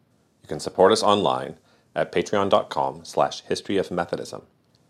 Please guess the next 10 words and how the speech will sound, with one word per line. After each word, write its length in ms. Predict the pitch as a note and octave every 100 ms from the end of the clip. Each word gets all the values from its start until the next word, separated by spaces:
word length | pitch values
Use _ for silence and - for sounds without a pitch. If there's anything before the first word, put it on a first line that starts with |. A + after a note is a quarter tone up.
| _ _ _ -
Today's 360 | - G2 A2+ -
episode, 540 | - - C#2 C#2+ - _ _ _ _ _ -
Opportunities 800 | E2+ D#2 - A2 A2+ A2+ G#2 - _
for 180 | F#2+
Mission. 400 | E2+ D#2 - D#2 - _ _ _ _ _ _ _ _ _ _ _ _ _ _ _ _ _ _ _ -
In 80 | F#2
seventeen 540 | D#3 D3+ C#3 B2+ A2+
thirty-four, 680 | G#2 F2 G2 - B1 - - _ _ _ _ _ _ -
John 320 | F#2+ G#2 F#2
Wesley 480 | G#2+ - C2+ B1